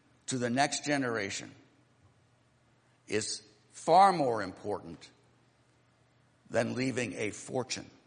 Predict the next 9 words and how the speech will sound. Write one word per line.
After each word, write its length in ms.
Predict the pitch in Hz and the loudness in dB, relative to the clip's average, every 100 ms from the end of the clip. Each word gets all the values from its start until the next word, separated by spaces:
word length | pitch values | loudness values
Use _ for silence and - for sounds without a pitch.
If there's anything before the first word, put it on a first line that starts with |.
| _ _ _ | _ _ _
to 100 | - | -14
the 120 | 87 90 | -10 -8
next 420 | 87 85 - - _ _ - | -8 -8 -12 -16 _ _ -18
generation." 680 | 76 82 73 71 - - - _ _ _ _ _ _ _ _ _ _ _ _ _ _ _ _ _ _ _ _ _ _ _ _ - - _ _ | -12 -10 -10 -10 -12 -16 -18 _ _ _ _ _ _ _ _ _ _ _ _ _ _ _ _ _ _ _ _ _ _ _ _ -20 -20 _ _
He 140 | - 208 | 2 8
calls 340 | 208 185 143 | 10 10 8
being 480 | 131 196 226 233 196 | 2 6 6 6 8
like 300 | 170 147 107 | 6 6 0
Jesus 720 | 117 156 127 98 - - | -2 -2 -2 -4 -4 -4